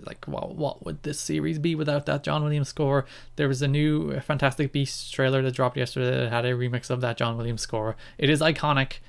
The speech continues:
It defined the series, and even when it was remixed and remade, I think this, this film actually has a very good score in its own right. The music was by Alexander Desplat, so,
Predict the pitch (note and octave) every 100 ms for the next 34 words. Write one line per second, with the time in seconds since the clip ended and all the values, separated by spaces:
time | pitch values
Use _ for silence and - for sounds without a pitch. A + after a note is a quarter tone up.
0 | - - B2 - D#3+ D3+ D3+ C#3+ C#3 B2+
1 | C3 A#2+ A2 A2+ C3 A#2+ B2+ C3 B2+ B2+
2 | - B2 C3 B2 B2 - - A#2 A#2+ A#2+
3 | - - - - - C3 B2+ A#2+ B2 C#3+
4 | G#3+ G3 D3 - C#3+ - D#3 D3 - B2+
5 | B2 A#2 A#2 A#2+ - B2 A#2 G#2+ A2 A#2
6 | B2+ C3 - - B2+ B2 A#2+ B2 A#2 A2+
7 | A2 G#2+ G#2 G#2+ G#2+ G#2+ - - - -
8 | -